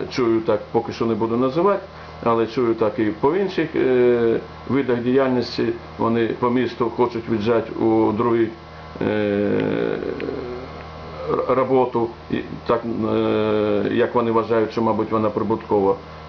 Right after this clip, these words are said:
Це саме є на сьогоднішній день і по ритуальних послугах, де, е, у людей-приватників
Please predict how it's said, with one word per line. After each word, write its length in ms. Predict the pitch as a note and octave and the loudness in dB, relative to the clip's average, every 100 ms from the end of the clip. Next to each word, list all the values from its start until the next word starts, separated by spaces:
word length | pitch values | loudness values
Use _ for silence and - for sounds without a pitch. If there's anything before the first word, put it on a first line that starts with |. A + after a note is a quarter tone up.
| - | -6
Це 140 | - G3 | 0 0
саме 360 | G3 F#3 D3+ | 2 2 2
є 160 | B2+ B2+ | 2 2
на 60 | A#2 A#2+ A#2 | 2 0 0
сьогоднішній 300 | A#2 A2+ A2 | 0 -2 0
день 200 | A2 G#2+ G#2 | 0 2 2
і 180 | G2+ F#2+ - - | 0 -2 -6 -2
по 100 | A#2 | 0
ритуальних 540 | A#2 A#2 A2+ A2 A2+ - - - - - | 2 2 2 2 0 -4 -10 -18 -16 0
послугах, 600 | E3 F3 E3+ E3 D3+ C#3+ - - - - | 2 2 2 4 4 2 -4 -16 -18 -10
де, 280 | G2+ B2 A#2 | 0 2 2
е, 40 | - - - - G2 G#2+ G#2+ G#2+ G2+ G#2+ | 0 -6 -12 -6 -2 0 2 2 2 2
у 80 | |
людей-приватників 1080 | A#2+ A#2 A#2+ A2+ A#2 A#2+ A2+ A2+ A2 A2 | 2 2 0 2 2 2 2 -2 -2 0